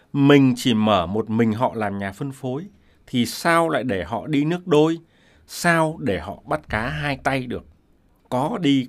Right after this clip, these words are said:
có lại thì mới là win-win chứ. Nghĩ đến viễn cảnh họ bỏ đối thủ lớn để chơi với mình,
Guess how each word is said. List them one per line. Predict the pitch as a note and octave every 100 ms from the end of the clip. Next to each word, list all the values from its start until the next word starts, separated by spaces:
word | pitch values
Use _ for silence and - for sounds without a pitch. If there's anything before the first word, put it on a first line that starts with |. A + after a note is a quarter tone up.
| -
có | B2+ D3+
lại | E3+ B2+ - _ -
thì | A#2
mới | G#2 C3+
là | C3
win-win | G#2 C3 C#3+ D#3 D3+ D3
chứ. | F#3 G#3+ _ _ _ _ _ _ _ _ -
Nghĩ | A#2+ C#3
đến | D3+ B2+
viễn | B2+ -
cảnh | - A#2 C#2+ - _
họ | - - -
bỏ | D3+ B2+ D#2 D2
đối | G#2+ A#2+
thủ | A#2+
lớn | F2+ F#2+ A2+ E3 G#3+
để | F2 D#2+
chơi | - C#3+ C#3
với | C3+
mình, | C#3 A2